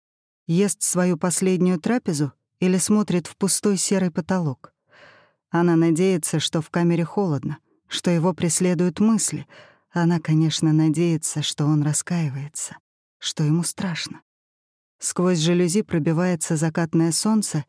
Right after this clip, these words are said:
и Сафи радуется, что Техас так далеко, что скоро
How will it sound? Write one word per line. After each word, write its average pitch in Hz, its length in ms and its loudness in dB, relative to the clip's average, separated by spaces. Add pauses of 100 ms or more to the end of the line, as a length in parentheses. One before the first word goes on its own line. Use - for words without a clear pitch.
(340)
и 185 100 0
Сафи 220 440 -2
радуется, 170 640 0
что - 220 -2
Техас - 560 -4 (140)
так 180 240 -2
далеко, 151 480 -4 (640)
что - 260 -2
скоро 202 460 0